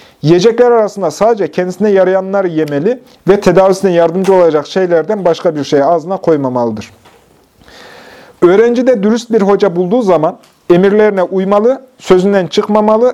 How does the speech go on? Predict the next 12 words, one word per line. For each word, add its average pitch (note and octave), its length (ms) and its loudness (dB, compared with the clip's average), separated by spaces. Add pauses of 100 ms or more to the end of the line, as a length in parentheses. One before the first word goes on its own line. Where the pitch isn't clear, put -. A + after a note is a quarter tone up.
ve D#3+ 180 0
öğrendiği G3+ 460 0
ilimle F#3+ 220 0
alakası G3 500 -2
olmayan G3+ 380 -2
hususları G3 380 0
onunla F#3+ 440 0
tartışmamalıdır. D3+ 920 0 (500)
Bu A3+ 80 4
hususta G#3 460 0
Allah G3 320 2
Teala'nın F3 540 0